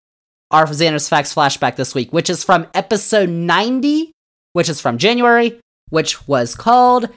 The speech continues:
the D C Cash Cab. We are talking about all the influence that money has on our politics, because, spoiler alert, it's a lot. <laughs> There's a lot of money in politics. It has a lot of influence on our politics,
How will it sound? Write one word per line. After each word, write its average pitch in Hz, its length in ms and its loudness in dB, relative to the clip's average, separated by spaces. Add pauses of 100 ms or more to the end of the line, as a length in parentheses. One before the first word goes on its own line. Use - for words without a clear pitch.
(160)
the 139 80 -6
D 190 340 -2
C 220 480 -4
Cash 180 680 0
Cab. 151 500 -2
We 185 100 0
are 202 100 0
talking 185 360 0
about 160 320 0 (100)
all 202 460 6
the 185 200 -4
influence 185 580 -2
that 131 180 -2
money 165 260 0
has 160 480 0 (360)
on 143 160 0
our 110 160 -2
politics, 170 1000 -2 (260)
because, 156 520 -2 (360)
spoiler 185 440 2
alert, 123 440 -2 (840)
it's 156 120 -4
a 175 60 4
lot. 160 580 2 (260)
<laughs> - 260 -20
There's 165 280 2
a 202 60 4
lot 175 220 4
of 233 60 0
money 185 280 2
in 127 80 -2
politics. 127 540 -2
It 160 80 0
has 165 120 0
a 175 60 -4
lot 202 160 4
of 214 80 2
influence 147 400 -4
on 135 80 -6
our 127 80 -6
politics, 127 500 -2